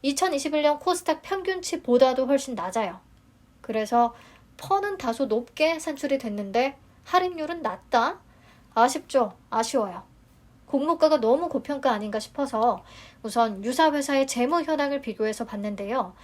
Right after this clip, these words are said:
매출액 규모는 지아이텍이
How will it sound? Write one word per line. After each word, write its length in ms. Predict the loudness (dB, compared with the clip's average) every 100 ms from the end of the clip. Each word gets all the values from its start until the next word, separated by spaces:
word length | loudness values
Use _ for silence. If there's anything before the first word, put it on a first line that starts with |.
| -20 -20 -20 -20 _
매출액 440 | 4 4 2 0
규모는 560 | 0 2 4 2 -2 -8 -20 _ _ _ -8
지아이텍이 800 | 4 6 6 2 0 0 0